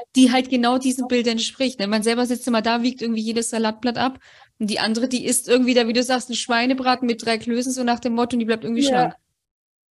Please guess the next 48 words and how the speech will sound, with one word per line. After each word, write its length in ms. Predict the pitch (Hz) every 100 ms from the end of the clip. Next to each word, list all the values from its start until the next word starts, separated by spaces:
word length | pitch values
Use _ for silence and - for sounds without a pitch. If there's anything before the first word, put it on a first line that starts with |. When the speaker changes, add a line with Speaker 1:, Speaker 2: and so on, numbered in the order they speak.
| 240
Speaker 2:
Ja, 320 | 233 226 226
genau. 400 | 233 214 180 - - -
Speaker 1:
Wie 220 | 294 -
ist 220 | 262 -
es 160 | 285 277
jetzt, 240 | 277 269
wie 220 | 247 262
ist 220 | 269 262
es 120 | 294 -
so 140 | 269
generell 480 | 240 233 269 277 285
so 160 | 277 233
bei 160 | 233
dir 460 | 214 220 233 302 -
auch, 180 | 247 -
ähm, 240 | 233 233 - -
gerne 340 | - 226 247 247
wieder 180 | 233 233
so 100 | 254
im 120 | 226
Vergleich 480 | 233 220 202 226 254
zu 140 | 233
vorher? 400 | - 208 220 254 262 - -
Wie, 320 | 220 233 220
wie 120 | 240
machst 340 | 247 240 -
du 80 | 247
das 260 | 240 294 -
zum 160 | 294
Beispiel, 380 | 262 247 254 262
wenn 180 | 233 233
du 80 | 247
jetzt, 300 | 247 240 -
ja, 300 | 214 240 220
wenn 120 | 220
du 60 | 233
jetzt 160 | 233
zum 120 | 247
Beispiel 260 | 226 220 240
einen 80 | 220
Teller 240 | 233 254
bekommst, 420 | 262 262 277 269
wo 120 | 247 240
halt 160 | 214
relativ 380 | 214 226 226 220
viel 300 | - 247 247
drauf 380 | 254 254 247 -
ist 320 | 254 311 -